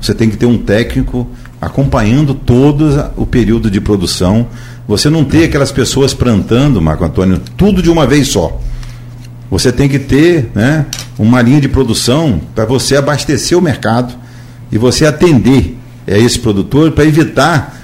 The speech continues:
que o preço daquele determinado produto, quando ele tá em excesso, a tendência dele, a oferta,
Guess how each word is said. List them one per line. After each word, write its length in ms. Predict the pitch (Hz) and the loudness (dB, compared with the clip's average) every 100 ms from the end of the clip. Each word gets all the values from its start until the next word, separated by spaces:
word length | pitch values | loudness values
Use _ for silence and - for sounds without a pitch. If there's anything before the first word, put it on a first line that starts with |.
| - | -8
que 100 | - | -2
o 60 | 147 | -2
preço 460 | - 156 190 - | 2 4 2 2
daquele 320 | 147 - 127 | -2 0 -2
determinado 540 | 113 113 123 117 110 98 | 0 0 2 2 0 0
produto, 440 | 107 92 113 160 | 0 0 0 -2
quando 220 | - 170 | -2 0
ele 180 | 156 143 | 0 0
tá 160 | 117 117 | 0 0
em 80 | 110 | 0
excesso, 580 | 82 - 139 165 - - - - | 0 -2 -2 -2 -6 -16 -16 -8
a 80 | 147 | -2
tendência 440 | 180 147 143 143 | 0 2 2 0
dele, 300 | 104 110 107 | 2 2 4
a 60 | 107 | 2
oferta, 600 | - 104 98 - 87 | 2 2 2 0 -2